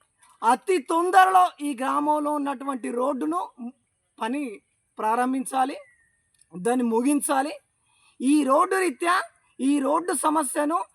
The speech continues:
పడుతున్నటువంటి ఇబ్బందులు ఈ కల-, ఈ ఎమ్మెల్యే గారికి పడవా అని అడుగుతున్నాను. కాబట్టి ఇక్కడ నుండి మేము డిమాండ్ చేసేది ఏంటంటే, ఈ మీడియా ముఖంగా తప్పకుండా గ్రామంలో ఉన్నటువంటి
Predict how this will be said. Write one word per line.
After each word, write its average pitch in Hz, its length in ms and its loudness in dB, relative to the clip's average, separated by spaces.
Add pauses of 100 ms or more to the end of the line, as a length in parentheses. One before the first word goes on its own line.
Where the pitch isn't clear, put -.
(200)
పడుతున్నటువంటి 262 680 0 (100)
ఇబ్బందులు 233 540 2 (360)
ఈ 247 220 6 (160)
కల-, 233 240 0
ఈ 226 320 0 (120)
ఎమ్మెల్యే 262 380 4
గారికి 240 280 2
పడవా 247 400 4
అని 269 100 2
అడుగుతున్నాను. 226 520 -4 (640)
కాబట్టి 254 520 4 (280)
ఇక్కడ 277 280 4
నుండి 285 260 4
మేము 294 300 2
డిమాండ్ 277 440 4
చేసేది 233 360 0
ఏంటంటే, 202 380 -4
ఈ 240 220 -4
మీడియా 254 340 0
ముఖంగా 190 520 -6 (680)
తప్పకుండా 302 500 4
గ్రామంలో 277 560 2
ఉన్నటువంటి 262 720 -4